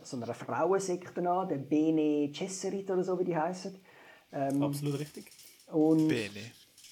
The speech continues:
Speaker 1: äh, sie hat eigentlich, äh, nicht dürfen einen Sohn gebären, hat dann aber das gleich gemacht. Ich weiss nicht, es, ja. Äh, und ja, und Bene Gesserit sind dann ein bisschen hässig auf den, weil es könnte sein, dass der Paul jetzt eben der One ist, wo viel drauf wartet.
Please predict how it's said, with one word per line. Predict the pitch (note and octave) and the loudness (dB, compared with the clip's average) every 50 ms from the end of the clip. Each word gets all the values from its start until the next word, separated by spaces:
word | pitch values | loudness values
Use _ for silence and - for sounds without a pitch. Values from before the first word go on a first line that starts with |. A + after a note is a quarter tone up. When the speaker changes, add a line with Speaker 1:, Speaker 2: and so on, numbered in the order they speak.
| - - _ | -20 -12 _
Speaker 1:
äh, | - D3+ C#3 C3+ C#3 C#3+ D3 C#3+ C#3+ C#3+ C#3+ - - - - - - - _ | 0 0 0 2 2 2 2 2 0 -2 -6 -8 -14 -18 -18 -20 -20 -18 _
sie | C#3 B2 - - F3 F#3+ - | -14 -12 -10 -8 -4 -4 -4
hat | - - F3 - - - | -4 -4 -6 -10 -10 -8
eigentlich, | G#2+ A#2 D3 F#3 G3 G3 F#3 F3 F#3+ E3+ D#3+ - | -4 -2 4 4 4 2 2 -2 -2 -2 0 0
äh, | E3+ C#3+ - D#3+ D3+ - E2+ - - - - - _ _ _ - - - | -4 -2 -2 -4 -4 -4 -6 -8 -10 -12 -18 -20 _ _ _ -20 -12 -8
nicht | C3+ C#3+ E3 F#3 F#3 - - - | -2 -2 -2 -2 -2 -6 -2 0
dürfen | E3+ D#3+ F3 - - - E3 D3+ | 2 2 2 0 -2 -2 0 0
einen | C#3 C#3 | 2 0
Sohn | C3+ - - - D3 C3 C#3 E3 G3 A3+ A#3 C4 B3 - - | 0 0 2 2 4 4 6 6 6 6 4 4 2 0 0
gebären, | - F#3 F#3 - E3 D#3+ E3+ G3 G#3 G3+ G3+ G3+ G3+ D3+ | -2 0 0 2 0 2 2 0 0 0 -2 -4 -4 -6
hat | D#3 D#3 D#3+ - - E3+ | -6 -8 -8 -8 -6 -2
dann | D#3+ | -2
aber | D3+ C#3 C#3+ | 0 0 0
das | D3+ C#3 - - | -2 -2 -4 -4
gleich | - C#3+ C#3 C#3 - | -4 -4 -4 -4 -4
gemacht. | - C#3+ C#3 D#3 - - - - - | -4 -2 -2 -2 -2 -4 -14 -12 -12
Ich | - - | -10 -8
weiss | C#3+ C#3+ C#3+ | -8 -8 -8
nicht, | D3+ C#3+ - | -10 -10 -10
es, | C#3 C#3+ - - - - - | -12 -12 -12 -14 -14 -14 -14
ja. | B2 B2 B2 G#3 - - - - - - - - - - - _ _ - | -8 -2 -2 -2 -2 -2 -10 -20 -20 -20 -20 -20 -20 -20 -20 _ _ 0
Äh, | - D#3 D3+ D3 | 2 4 4 4
und | D3 D#3 D3 D3 D3+ - | 4 2 2 0 -2 -4
ja, | D3+ C#3+ A#2+ B2 | -2 -2 -2 0
und | C3+ C#3+ C#3 | -2 -2 2
Bene | D#3 D3+ D3+ D3 C#3 | 4 6 6 6 4
Gesserit | D#3 D3+ D3 - D#3 D3 | 2 -2 -2 0 -4 -4
sind | D3 D3+ C#3 C#3 | -2 -2 -4 -4
dann | B2+ | -4
ein | - | -4
bisschen | C#3+ C3+ B2+ C3+ | -4 -4 -2 -4
hässig | D3 D3 - - F#3 F3+ | -6 -6 -6 -8 -8 -8
auf | F3 - - | -10 -8 -4
den, | - E3+ E3+ F3 F3 - - - - - | -2 -2 0 -2 -4 -10 -18 -20 -12 0
weil | - E3 F#3+ G#3+ A3 - - - | 2 4 6 6 4 2 0 -4
es | - C#3+ - - - - | -8 -6 -6 -6 -6 -6
könnte | - C3 E3+ A#3+ B3+ B3 A3 - - F#3 | 4 6 6 8 8 6 4 4 -2 -4
sein, | E3+ F3+ F3 | -4 -2 -2
dass | F3+ F3+ D#3+ - | -2 -2 0 0
der | E3+ D#3 | 0 0
Paul | - - - - B2 A#2+ B2 C3+ D3+ D3+ C#3+ | 0 -2 -6 -4 -2 0 4 4 6 6 6
jetzt | D3 D3 D3 C#3+ | 4 4 2 0
eben | C#3+ C3 C3+ | 0 2 2
der | C#3+ C3+ B2+ | 2 2 2
One | C3+ C#3 C#3+ E3+ F#3 F#3 D#3+ | 2 2 4 4 2 2 2
ist, | F3 F3 D#3+ - - - | 0 -2 -2 -4 -4 -2
wo | D3 D3 D3 C#3 | 0 2 2 0
viel | C#3+ - C#3+ C#3+ D3 C#3 | 2 2 2 2 2 0
drauf | C3 C3 A#2 - | -2 -4 -4 -4
wartet. | - A2+ G#2+ A#2 B2 - - - - - - | -6 -4 -4 -6 -6 -8 -14 -20 -20 -20 -20